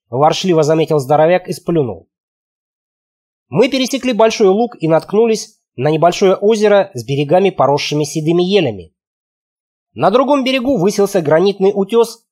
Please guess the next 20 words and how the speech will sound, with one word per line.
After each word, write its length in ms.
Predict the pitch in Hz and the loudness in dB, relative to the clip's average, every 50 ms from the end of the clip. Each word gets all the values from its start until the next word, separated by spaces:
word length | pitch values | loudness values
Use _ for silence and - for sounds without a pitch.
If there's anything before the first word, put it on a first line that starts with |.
| _ _ _ _ _ | _ _ _ _ _
покрытый 440 | - 175 170 - 202 196 190 185 165 | -2 -2 0 0 0 -2 0 0 -2
зелёными 440 | 131 143 165 190 214 226 214 202 202 | -2 0 2 2 4 4 4 2 0
и 140 | - 170 160 | 0 -2 -4
бурыми 360 | 147 170 180 175 165 165 151 | -2 0 0 2 0 0 0
пятнами 420 | - 202 196 196 - 180 170 165 | 0 0 0 0 0 -2 -2 0
мелкого 400 | 151 143 143 139 127 - 147 - | 0 0 0 0 0 0 0 0
кустарника. 720 | - - 175 165 - 202 185 151 127 123 101 - - - - _ _ _ _ _ _ _ _ _ _ _ _ _ _ _ _ _ _ _ _ _ - | -2 -4 -6 -4 0 0 0 2 0 -2 -10 -12 -16 -20 -20 _ _ _ _ _ _ _ _ _ _ _ _ _ _ _ _ _ _ _ _ _ -14
Вода 340 | 98 95 117 143 170 214 208 | -6 -2 -2 0 2 2 2
была 220 | 196 196 190 180 | 2 2 0 0
чистая, 640 | - - - 247 240 - - 214 208 208 208 _ _ - - | -2 -4 -8 -8 -8 -4 -4 -2 -2 -4 -6 _ _ -16 -6
но 160 | 110 147 277 | -4 -4 -2
с 80 | - | -2
каким-то 420 | - 254 262 262 285 277 254 - 240 | -2 -4 -4 -2 -4 -4 -4 -4 -4
коричневатым 720 | - 175 156 156 - - - 143 147 151 170 170 170 170 - | -2 -2 -4 -4 -4 -6 -4 -2 0 2 2 0 0 -4 -6
оттенком. 720 | - 165 156 - - 170 165 135 113 - 98 90 - _ _ _ _ _ _ _ _ _ _ _ _ _ _ _ _ _ _ _ _ _ _ _ _ _ _ _ _ _ _ _ _ _ - - | -6 -8 -8 -8 -6 -4 -4 -4 -4 -8 -14 -18 -20 _ _ _ _ _ _ _ _ _ _ _ _ _ _ _ _ _ _ _ _ _ _ _ _ _ _ _ _ _ _ _ _ _ -8 -2
К 20 | |
полудню 420 | - 196 233 277 311 262 269 254 | 0 2 2 2 2 0 0 2
дорога 340 | 190 196 196 220 220 202 208 | 2 4 4 4 4 4 2
начала 320 | 202 190 - - 202 202 196 | 2 0 2 2 2 2 2
подниматься, 760 | - 185 156 175 180 196 214 226 220 - 214 196 - _ | 0 -2 0 0 2 2 2 0 0 -2 -6 -6 -8 _